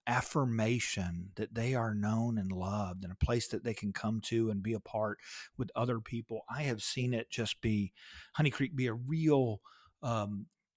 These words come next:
holy space, sacred ground for kids who are, um, late elementary, going to summer camp, through middle school and high school, and, and those relationships continue. My daughter's,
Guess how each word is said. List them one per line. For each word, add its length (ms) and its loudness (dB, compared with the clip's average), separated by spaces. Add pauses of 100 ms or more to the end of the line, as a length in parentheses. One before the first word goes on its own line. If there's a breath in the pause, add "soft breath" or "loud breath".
(300)
holy 460 6
space, 420 2
sacred 480 2
ground 600 -2
for 180 -4
kids 380 -2
who 180 0
are, 280 -2
um, 340 -4 (640 loud breath)
late 280 8
elementary, 640 6
going 200 2
to 60 -2
summer 240 0
camp, 480 -2
through 160 0
middle 240 4
school 380 2
and 100 0
high 260 0
school, 600 0
and, 300 -4
and 160 -6
those 260 -4
relationships 760 -4
continue. 600 -2 (440 loud breath)
My 160 4 (580)
daughter's, 460 8